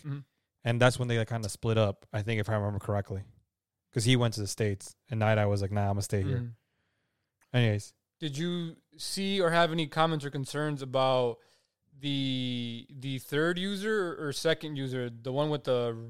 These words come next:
Speaker 1: Raijin power?
Speaker 2: What about him? That he's the captain?
Speaker 1: No, he made the comment about the Bakugo-looking user being the captain, who hasn't spoken yet, or who we haven't seen his devil or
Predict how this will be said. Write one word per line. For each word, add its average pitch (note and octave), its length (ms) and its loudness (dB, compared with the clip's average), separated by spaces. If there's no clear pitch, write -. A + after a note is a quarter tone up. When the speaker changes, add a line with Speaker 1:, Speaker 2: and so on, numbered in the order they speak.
Speaker 1:
Raijin D3+ 540 0
power? G3 400 -2
Speaker 2:
What B2+ 120 2
about A#2+ 220 4
him? G#2+ 100 0
That A2 160 2
he's A#2 280 4
the A2 80 -2
captain? E3+ 540 0
Speaker 1:
No, F3 260 8
he E3 140 0
made F3 180 2
the D#3+ 80 2
comment E3+ 380 2
about C#3 260 2
the C3+ 80 -2
Bakugo-looking C#3 1200 2
user B2 300 0
being A#2 240 -4
the A2 80 -6
captain, A#2 520 -2
who C3+ 140 -6
hasn't C3+ 380 2
spoken D#3+ 460 0
yet, D#3 180 0
or C3 120 -6
who B2+ 240 -8
we C3 160 -6
haven't C3 260 4
seen C3 200 -6
his G#2+ 160 -6
devil B2 380 -2
or A#2 300 -2